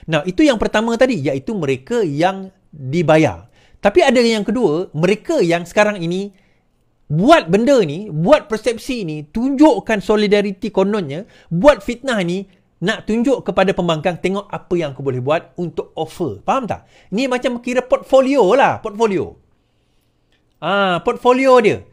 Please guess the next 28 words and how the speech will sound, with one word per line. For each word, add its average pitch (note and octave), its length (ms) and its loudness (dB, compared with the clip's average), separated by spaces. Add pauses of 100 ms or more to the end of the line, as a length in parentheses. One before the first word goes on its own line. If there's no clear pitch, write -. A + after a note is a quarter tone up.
(100)
So, - 160 0
dia G3 80 2
buat G#3 240 0
portfolio G#3+ 480 4
dia, G#3 400 2 (240)
"Oh, C3 80 -4
ni E3+ 160 0
aku G3 240 -2
fitnah, G#3 480 -2
aku F3+ 160 -8
fitnah, G3 400 -4
aku G3+ 80 -12
fitnah. G3 320 -4
Tengok, G3 560 -4
kerajaan F3+ 400 0
sekarang G#3+ 320 2
ni F#3 80 2
gegar G#3+ 240 4
dengan G3+ 160 -4
aku G#3+ 160 -2
tak?" - 240 -4
Dia C#3+ 160 -4
tunjuk D3 400 -4
kepada D3 160 -2
bos D#3+ 240 -2
dia, F#3+ 160 -2
"Tengok F#3 160 -2
bos, C#4 320 0